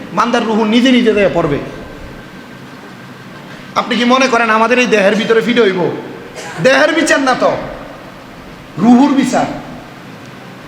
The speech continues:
দেহের বিচার দিয়ে কি হবে? এই দেহ তো স্বাভাবিকভাবে আমাদেরকে পাঠাইছেন, আমরা এই দুনিয়াতে, মনে করেন আমার স্বাভাবিক বয়স পঁচিশ,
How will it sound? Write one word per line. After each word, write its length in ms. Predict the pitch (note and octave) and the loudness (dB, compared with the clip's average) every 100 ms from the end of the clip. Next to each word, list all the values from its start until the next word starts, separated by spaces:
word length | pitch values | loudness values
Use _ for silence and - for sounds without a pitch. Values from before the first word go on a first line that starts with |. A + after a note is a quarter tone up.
| - - - - - - - - - - - - | -18 -18 -18 -18 -20 -18 -18 -18 -18 -20 -18 -4
দেহের 320 | G3 B3+ D4+ | 0 4 4
বিচার 300 | D#4 D4+ D4+ | 2 4 4
দিয়ে 120 | C#4 C4 | 4 2
কি 100 | A#3+ | 4
হবে? 180 | B3 | 6
এই 100 | D#4+ | 6
দেহ 240 | D#4+ D4 C#4 | 6 4 4
তো 120 | D4+ C#4+ | 2 2
স্বাভাবিকভাবে 580 | - D4+ C#4+ C#4+ D4+ | 2 2 2 4 4
আমাদেরকে 340 | C4+ B3+ A#3 A#3+ | 4 2 0 0
পাঠাইছেন, 500 | G#3+ G3+ G#3 F#3+ D#3+ - - - - - | 0 2 0 0 -2 -6 -12 -14 -14 -2
আমরা 200 | A#3+ C#4 | 2 4
এই 60 | D4+ | 4
দুনিয়াতে, 600 | C#4 D#4 D#4 D4+ C4+ G#3 | 4 4 4 4 4 2
মনে 160 | A3 C4+ | 2 2
করেন 260 | C4 C4 B3 - - - - | 4 4 2 -4 -10 -10 -2
আমার 240 | A#3+ C4 | 0 2
স্বাভাবিক 500 | - B3 B3+ C4 B3+ | 2 2 4 2 4
বয়স 260 | C4 A#3+ - | 4 4 2
পঁচিশ, 580 | C4 C4 A#3+ - - | 0 2 2 0 -4